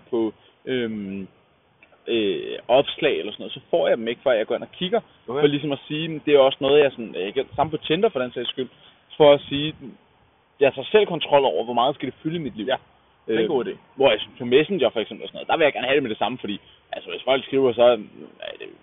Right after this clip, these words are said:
Speaker 1: nogle
Speaker 2: der er
Speaker 1: gange
Speaker 2: grund til
Speaker 1: rimelig,
Speaker 2: det, ikke?
Speaker 1: jo, jo, nogle gange så er det sådan urgent eller sådan et
Speaker 2: Ja,
Speaker 1: andet, ikke?
Speaker 2: jo.
Speaker 1: Øhm, men det er sådan for at prøve at ligesom sige, så bestemmer jeg over, hvor meget medierne skal bestemme over mig.
Speaker 2: Det er en god idé. Også med alt det der med, med kæmpe sager, der var op med Facebook og hele,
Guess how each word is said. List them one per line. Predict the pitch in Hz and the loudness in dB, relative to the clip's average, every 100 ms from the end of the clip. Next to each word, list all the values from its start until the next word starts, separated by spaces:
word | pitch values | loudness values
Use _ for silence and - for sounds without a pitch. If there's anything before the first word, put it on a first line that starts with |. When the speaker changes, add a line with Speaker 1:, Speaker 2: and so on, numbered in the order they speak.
| _ - | _ -6
Speaker 1:
nogle | 139 | 0
Speaker 2:
der | 135 | 0
er | |
Speaker 1:
gange | 123 113 | 0 -2
Speaker 2:
grund | 123 | -2
til | 127 | 0
Speaker 1:
rimelig, | 147 135 | 0 0
Speaker 2:
det, | |
ikke? | 160 190 | 0 6
Speaker 1:
jo, | 147 175 | 8 12
jo, | 151 135 | 10 8
nogle | 123 139 | 2 2
gange | 127 123 | 2 2
så | 139 | -2
er | |
det | 127 | -4
sådan | 127 113 | -6 -6
urgent | 98 127 135 135 | -2 -2 -4 -10
eller | - - | -10 -18
sådan | - | -18
et | 87 | -10
Speaker 2:
Ja, | - | -8
Speaker 1:
andet, | - 135 | -8 -12
ikke? | - | -8
Speaker 2:
jo. | 95 - _ - | -10 -10 _ -8
Speaker 1:
Øhm, | 104 90 85 - _ _ _ _ _ - | -6 -6 -12 -20 _ _ _ _ _ -14
men | 123 | 0
det | 165 | 4
er | |
sådan | 175 170 | 4 0
for | 156 | -4
at | 143 | 0
prøve | 143 151 156 | 6 8 8
at | 127 | 4
ligesom | 120 120 - | -4 -10 -10
sige, | 123 127 113 _ _ _ | -8 -10 -12 _ _ _
så | 127 | -8
bestemmer | 143 135 113 101 | -4 -4 -4 0
jeg | 120 175 | 4 4
over, | 147 113 | 4 2
hvor | 104 | 0
meget | 95 101 | -4 -2
medierne | 107 120 110 95 | -4 -6 -10 -12
skal | - | -16
bestemme | 101 - 92 65 | -16 -12 -12 -12
over | 87 | -12
mig. | 76 | -8
Speaker 2:
Det | 98 _ | -8 _
er | 143 | -16
en | 143 | -10
god | 117 | -8
idé. | 101 | -6
Også | 113 - | -8 -8
med | 127 110 | -8 -6
alt | 101 98 113 | -4 -6 -10
det | 110 | -10
der | 92 92 | -10 -8
med, | 92 90 _ - _ _ _ _ _ _ _ _ | -10 -10 _ -20 _ _ _ _ _ _ _ _
med | 110 | -14
kæmpe | - 123 113 | -8 -6 -6
sager, | - 110 | -2 -2
der | 113 | 0
var | |
op | 104 | -2
med | 113 - | -4 -6
Facebook | 117 110 131 120 | -6 -6 -8 0
og | 110 104 | 0 0
hele, | 117 120 117 107 98 | -4 0 0 0 -2